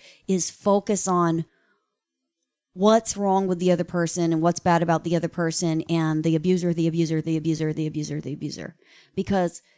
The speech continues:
that takes you out of your circle of power. It takes you out of your ability to respond and process and own what you can own about it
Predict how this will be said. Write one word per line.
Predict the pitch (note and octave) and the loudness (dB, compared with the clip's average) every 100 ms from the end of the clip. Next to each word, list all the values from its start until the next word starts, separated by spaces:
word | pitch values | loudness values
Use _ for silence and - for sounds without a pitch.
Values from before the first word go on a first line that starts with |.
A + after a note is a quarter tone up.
| _ | _
that | F#3 G#3+ A3+ - | 0 2 2 2
takes | A#3 G3+ - | 0 0 -2
you | G3 | -2
out | - G#3 | 2 2
of | G#3 F3+ | 2 0
your | F3+ F#3 G3+ F3 F3 | 2 2 2 0 0
circle | - G3+ F#3+ F3 E3 | -2 -2 -2 -2 -4
of | D#3+ | -2
power. | F3 D#3+ D2+ - _ _ _ - | -4 -4 -8 -16 _ _ _ -4
It | F#3+ | 0
takes | G3+ G3+ - | 0 -2 -4
you | G#3 F3+ | -2 2
out | F#3 F#3+ | 2 0
of | E3+ | 0
your | F#3 F#3 | 0 2
ability | F3+ F3+ F3 F3 E3+ D#3+ | 2 2 2 2 0 -2
to | - E3+ | -2 -2
respond | D#3+ - - F#3+ F#3 F3+ F3 E3+ - | -2 -4 2 4 4 2 0 -4 -4
and | E3+ D3+ - | -4 -4 -8
process | - F#3 F3 E3 F3 E3+ - - - - - | -2 2 2 0 -2 -2 -4 -14 -20 -20 -4
and | F3+ E3+ D#3+ D#3+ D#3 - _ _ | 0 2 2 0 -2 -8 _ _
own | G3 G3+ G3+ G3+ - _ | 2 4 4 0 -2 _
what | F#3+ G3+ | -2 0
you | F#3+ G3 | 0 -4
can | - F#3+ G3 F#3+ - | 0 2 2 2 4
own | A3 C#4+ G#3+ | 4 6 4
about | - B2+ G#2 | 0 -6 -8
it | - | -14